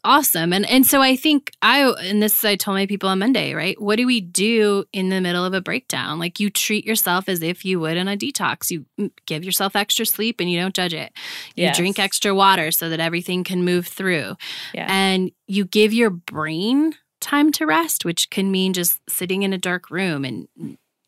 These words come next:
Speaker 1: just giving it a literal break from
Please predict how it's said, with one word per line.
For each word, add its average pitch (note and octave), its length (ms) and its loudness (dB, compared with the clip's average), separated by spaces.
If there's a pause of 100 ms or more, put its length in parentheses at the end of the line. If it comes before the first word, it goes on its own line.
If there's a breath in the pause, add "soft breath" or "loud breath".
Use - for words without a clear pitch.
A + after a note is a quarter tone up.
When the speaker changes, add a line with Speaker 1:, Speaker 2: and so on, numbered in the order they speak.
(160)
Speaker 1:
just - 320 -2 (120)
giving G#3 300 2
it - 200 0
a F#3 160 0 (220)
literal G#3 480 2
break F3 500 -4
from F#3 300 -2